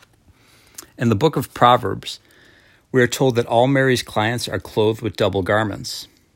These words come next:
for all her domestics are clothed with double garments. Cornelius a Lapide explains what this double clothing is. He says that it consists in her adorning her faithful servants with the virtues of her Son,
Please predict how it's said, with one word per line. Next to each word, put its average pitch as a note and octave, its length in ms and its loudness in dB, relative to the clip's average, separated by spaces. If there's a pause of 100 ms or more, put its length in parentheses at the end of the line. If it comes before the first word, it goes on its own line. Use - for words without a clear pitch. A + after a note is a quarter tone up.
(100)
for - 220 0
all B2+ 140 6
her C#3+ 140 2
domestics B2+ 680 -2
are G2 160 -4
clothed G2+ 360 -2
with F#2 200 -8
double F#2 240 -2
garments. F#2+ 560 -6 (880)
Cornelius C3+ 520 2
a A2+ 60 2
Lapide A2 640 2
explains G#2 640 -2
what G#2+ 200 -2
this G2+ 180 -4
double G2 260 -2
clothing G2 380 -2
is. - 380 -8 (580)
He B2+ 140 -2
says C3+ 320 2
that B2 120 0
it A#2+ 100 -4
consists - 560 0
in A2+ 140 -4
her G#2+ 140 0
adorning G#2 420 0
her F#2 120 -6
faithful F#2 420 -2
servants G2 640 -4
with G2+ 140 -4
the G#2 60 -4
virtues G2 440 -2
of F#2+ 140 -2
her G2+ 100 -2
Son, C3 400 -4